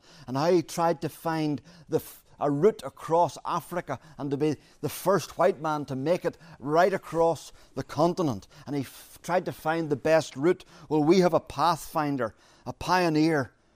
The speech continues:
who came from heaven to earth to be the way from earth to heaven. Not simply an example,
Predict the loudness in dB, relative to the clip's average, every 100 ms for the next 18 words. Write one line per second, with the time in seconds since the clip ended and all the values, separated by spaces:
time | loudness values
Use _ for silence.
0 | _ _ _ _ _ _ _ _ -10 -6
1 | 4 8 8 4 -4 _ _ _ _ _
2 | _ -4 -2 2 2 2 0 -2 0 2
3 | 2 -2 -8 -18 -20 -20 -6 -4 4 4
4 | 6 6 6 4 2 2 0 -2 -10 -4
5 | -2 0 -2 -6 _ -2 0 0 -4 _
6 | _ _ -4 0 0 -4 _ _ -2 0
7 | 0 -6 -12 _ _ _ _ _ _ _
8 | _ _ _ _ _ _ _ _ _ _
9 | _ _ _ _ _ -2 -2 -2 0 0
10 | 0 2 2 2 -2 2 2 0 -4 -6